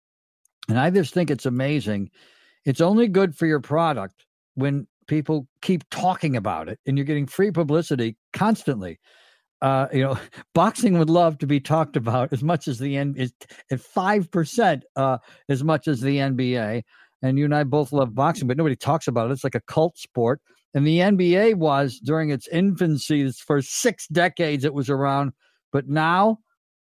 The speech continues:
it seems to be the one A conversation. N F L will always be one A, probably college football, one B, but up there, maybe at one C now, it's the N B A.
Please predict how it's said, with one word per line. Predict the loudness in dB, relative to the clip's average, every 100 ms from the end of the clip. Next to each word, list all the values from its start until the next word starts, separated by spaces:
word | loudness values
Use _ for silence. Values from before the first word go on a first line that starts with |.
| _ -4
it | -4 -4
seems | -4 -2 -2 -2
to | -4
be | 0 0 0 -2 -6 _ _ _ _ _ -6
the | -2 0
one | 0 0 2 0 -2
A | 0 2 2 -2
conversation. | -2 -2 0 -4 -4 -4 -4 -6
N | -2 -2
F | -2 -2
L | -2 0
will | -2
always | -2 -2 -4
be | -4 -4 -4 -6 _
one | -8 -4 0 0 -2 -4 0
A, | 2 2 2 0 -4 _ -20 _ _ _
probably | 0 2 2
college | 2 2 2 -2
football, | -6 -6 -2 0 0 0
one | 0 0 0
B, | 0 2 0 -2 -6 _ _ _ _ -2
but | 2 2 0 _ _ 0
up | 0 0
there, | 0 0 0
maybe | 0 0 0
at | 0
one | 2 2 2
C | -2 -2 0 0 0 -2
now, | -2 -2 -4
it's | -6
the | -6 -4
N | -4
B | -4
A. | -4 -6